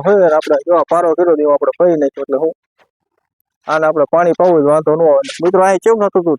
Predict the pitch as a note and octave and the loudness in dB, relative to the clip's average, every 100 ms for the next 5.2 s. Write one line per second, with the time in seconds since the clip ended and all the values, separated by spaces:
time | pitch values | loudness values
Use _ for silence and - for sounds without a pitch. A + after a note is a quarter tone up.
0 | C3+ D#3 E3+ G#3 F#3 E3 D#3 D3 E3+ _ | -2 -2 -2 0 0 2 2 0 -2 _
1 | _ _ _ _ _ _ _ F3 F3 - | _ _ _ _ _ _ _ -2 -2 0
2 | F#3 F#3+ - G3+ F#3 F3+ A3 G#3 - F3 | -2 -2 0 0 0 -2 -2 -2 0 0
3 | F3+ F3 B3+ - _ _ _ _ _ _ | 0 0 -2 -6 _ _ _ _ _ _
4 | _ _ _ _ _ - - C#3+ D#3+ E3 | _ _ _ _ _ -20 -8 -2 2 2
5 | D#3+ E3 | 0 0